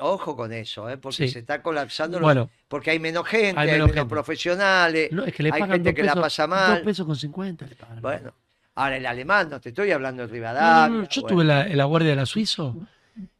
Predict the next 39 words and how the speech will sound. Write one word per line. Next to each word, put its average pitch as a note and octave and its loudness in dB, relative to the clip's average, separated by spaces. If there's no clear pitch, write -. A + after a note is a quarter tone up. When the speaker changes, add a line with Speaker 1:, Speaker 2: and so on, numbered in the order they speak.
Speaker 2:
Primero G#4 -4
que G3 0
no D#3+ 4
te D3 2
cubren C#3+ 2
nada, B2+ 0
¿viste? B2+ -10
Y D#3 -4
después D3 0
Speaker 1:
¿La C3 -2
Speaker 2:
cuando C3 -2
Speaker 1:
de - -2
Speaker 2:
lo - -4
Speaker 1:
Paraguay E3+ 2
o E3 4
la C#3+ 0
de C3 -4
Santa B2 -6
Fe? D#3+ -4
Speaker 2:
No, D#3 2
la C#3 2
de C3 0
mi C#3+ -2
mujer, D3 -4
se, D#3 -6
se, A#2+ -10
que, - -18
que F3 -8
pensamos E3+ 2
que D3+ 0
tenía D#3 2
dengue, E3+ 2
la D#3+ -2
que C#3+ 0
está D3 0
en F3 -2
Juan F#3 -2
B. E3+ -2
Justo, B2+ -10